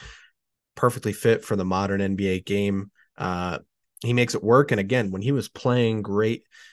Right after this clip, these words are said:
and he was healthy last year to start the season, the Pelicans were one of the top teams in the Western Conference, bar none. Um, he's back.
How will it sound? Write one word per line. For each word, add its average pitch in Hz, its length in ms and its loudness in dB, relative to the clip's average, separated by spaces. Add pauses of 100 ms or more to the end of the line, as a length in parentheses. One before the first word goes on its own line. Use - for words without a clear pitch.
(160)
and 104 140 -8
he 107 80 -4
was 95 140 -6
healthy 110 340 0
last 101 640 -2
year 101 260 0
to 98 80 -2
start 104 300 0
the - 40 -12
season, 98 460 -4 (220)
the - 80 -6
Pelicans 110 500 0
were 107 80 2
one 98 160 2
of 95 80 -2
the 92 60 -6
top 95 260 -4
teams 92 300 -8
in 104 80 -12
the 90 80 -8
Western 90 340 -8
Conference, 87 440 -8
bar 87 260 -2
none. 90 340 -4 (500)
Um, 90 460 -4 (440)
he's 117 260 -4
back. 123 420 2